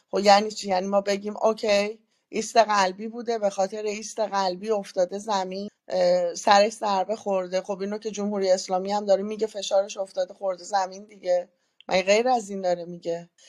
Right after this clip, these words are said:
یعنی تمام خبرایی که تو روزنامه‌ها چاپ شده همش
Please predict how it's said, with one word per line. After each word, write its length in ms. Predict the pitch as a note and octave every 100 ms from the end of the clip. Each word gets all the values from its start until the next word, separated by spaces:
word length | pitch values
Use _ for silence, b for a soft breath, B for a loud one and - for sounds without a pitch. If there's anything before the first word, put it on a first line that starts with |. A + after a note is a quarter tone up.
| B
یعنی 200 | G3 G#3
تمام 760 | G#3+ A#3+ G#3 G#3 G3+ G#3+ A#3+ B3
خبرایی 760 | - A3 G#3+ G3 F#3 G3+ A3+
که 140 | G#3+ G3+
تو 140 | G3+
روزنامه‌ها 640 | F#3+ F#3+ G3 F#3 F#3 G3 G3+
چاپ 280 | G3 F#3 F#3
شده 600 | - F#3+ F#3 G3 G#3+ A3+ B B -
همش 460 | G3+ G3 A3+ -